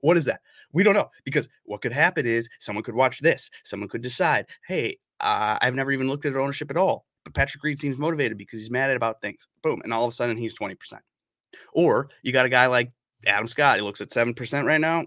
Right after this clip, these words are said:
Well, people start saying, "Seven percent low owned Adam Scott? That's the pivot this week?" Pe-, pe-, pe-, pe-,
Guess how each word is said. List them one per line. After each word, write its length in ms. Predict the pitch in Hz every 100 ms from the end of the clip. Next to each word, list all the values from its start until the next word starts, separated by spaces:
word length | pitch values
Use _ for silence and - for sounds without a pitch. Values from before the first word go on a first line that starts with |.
| -
Well, 360 | 131 139 131 -
people 160 | 135 127
start 180 | 127 117
saying, 240 | 131 101
"Seven 420 | - - - 208 175
percent 480 | 165 147 208 -
low 260 | 135 160 -
owned 220 | 165 202
Adam 240 | 151 180 156
Scott? 380 | - 120 185 143
That's 160 | 147
the 100 | -
pivot 300 | 123 139 180
this 160 | 214 190
week?" 180 | 233 -
Pe-, 100 | -
pe-, 120 | 170
pe-, 120 | 190
pe-, 140 | -